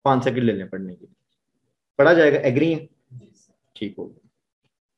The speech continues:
Paper की जो presentation है, जो हमने तीसरा bullet अभी देखा था, उसमें हमने बात की थी कि text, table, line graph, bar graph, ये सारी चीजें आती हैं। ये judge करने के लिए कि क्या presentation है, ये कितने second चाहिए आपको।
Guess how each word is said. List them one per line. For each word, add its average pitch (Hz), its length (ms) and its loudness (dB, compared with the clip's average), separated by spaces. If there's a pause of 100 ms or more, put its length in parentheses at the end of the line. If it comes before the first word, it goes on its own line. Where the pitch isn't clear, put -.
(1120)
Paper 156 260 4
की 208 100 -2
जो 214 160 2
presentation 131 520 2
है, 95 140 -10 (560)
जो 123 120 0
हमने 131 220 2
तीसरा 131 320 -2
bullet 117 260 0
अभी 110 140 0
देखा 101 260 -6
था, 104 220 -10 (640)
उसमें 143 220 0
हमने 143 160 0
बात 123 320 2
की 139 80 -4
थी 139 160 -4
कि 156 240 6 (220)
text, 147 300 -2 (240)
table, 127 420 4
line 117 260 2
graph, 123 300 0
bar 107 220 -2
graph, 113 340 -4 (120)
ये 120 60 -4
सारी 117 220 0
चीजें 104 220 -8
आती - 220 -14
हैं। - 100 -20 (1300)
ये 160 140 6
judge 151 260 4
करने 147 320 4
के 147 120 2
लिए 156 140 2
कि 165 180 2
क्या 160 260 4
presentation 131 580 2
है, 110 120 -2
ये 110 80 -4
कितने 165 340 0
second 131 300 0
चाहिए 104 260 -4
आपको। - 300 -20